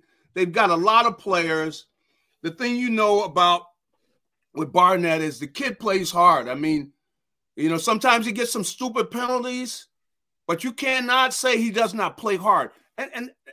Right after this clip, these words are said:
and that just brings something to your team, you know. You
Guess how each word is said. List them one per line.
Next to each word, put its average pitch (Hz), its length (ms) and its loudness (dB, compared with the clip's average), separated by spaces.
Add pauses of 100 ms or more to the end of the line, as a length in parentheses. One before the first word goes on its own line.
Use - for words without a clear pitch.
and 214 120 -8
that 330 180 -2
just 196 200 -8
brings 294 400 -4
something 277 360 -6
to - 140 -10
your 165 180 -2
team, 262 440 -8
you 151 80 0
know. 170 280 -6 (800)
You - 100 -18